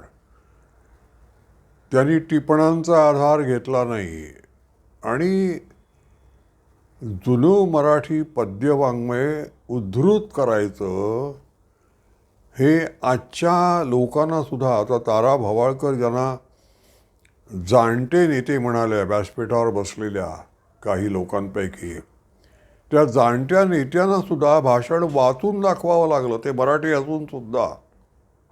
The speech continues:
हा मोदी आणि इतर नेते यांच्यात फरक आहे. मोदी पूर्वसिद्धता केल्या वाचून बोलत नाहीत आणि ते वेळ कधी काढतात कळत नाही, पण पूर्वसिद्धता त्यांची त्या विषयाशी,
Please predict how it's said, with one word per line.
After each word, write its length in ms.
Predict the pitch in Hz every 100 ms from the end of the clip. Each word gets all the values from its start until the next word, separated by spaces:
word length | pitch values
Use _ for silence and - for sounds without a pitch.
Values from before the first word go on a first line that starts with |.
| _ _ _ _ - _ _ _ -
हा 100 | 180
मोदी 420 | 160 147 147 190
आणि 200 | 185 180
इतर 340 | 147 131 160
नेते 280 | 147 139 135
यांच्यात 320 | 127 120 113 113 -
फरक 320 | 95 95 -
आहे. 280 | - - 107
मोदी 460 | 139 147 147 170
पूर्वसिद्धता 1400 | 165 - 170 190 185 175 175 170 135 107 95 135 135 113 95 - _ _ _ _ _ _ _ _
केल्या 340 | - 113 120 131
वाचून 360 | 123 123 120
बोलत 320 | 101 98 98 95 -
नाहीत 200 | 82 98
आणि 120 | 120
ते 140 | 151
वेळ 220 | 143 151
कधी 340 | 170 151 143 196
काढतात 420 | 185 170 165 160 -
कळत 300 | 143 143 151
नाही, 120 | 113
पण 180 | 120 143
पूर्वसिद्धता 960 | 143 160 175 196 190 175 147 160 160 156
त्यांची 360 | 151 139 147 131
त्या 200 | - 147
विषयाशी, 640 | 151 127 117 127 127 120